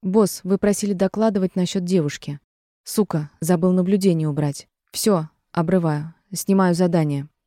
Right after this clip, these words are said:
«Хорошо, но тут такое дело», откашливается. «Три человека из банды шейха сейчас зашли в ее магазин».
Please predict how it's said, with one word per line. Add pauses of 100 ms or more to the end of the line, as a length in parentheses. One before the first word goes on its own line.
(140)
«Хорошо,
но
тут
такое
дело»,
откашливается. (500)
«Три
человека
из
банды
шейха
сейчас
зашли
в
ее
магазин».